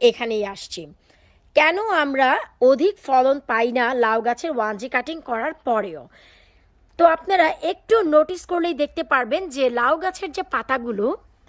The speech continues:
অসাধারণভাবে বড় আছে, আর এই যে ডগাগুলো দেখুন কত মোটা মোটা। এই যে দেখুন, আমি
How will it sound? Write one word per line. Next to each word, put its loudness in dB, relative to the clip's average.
অসাধারণভাবে 0
বড় 4
আছে, -10
আর 2
এই 6
যে 0
ডগাগুলো 0
দেখুন -4
কত 0
মোটা 0
মোটা। -6
এই 4
যে -6
দেখুন, -18
আমি -4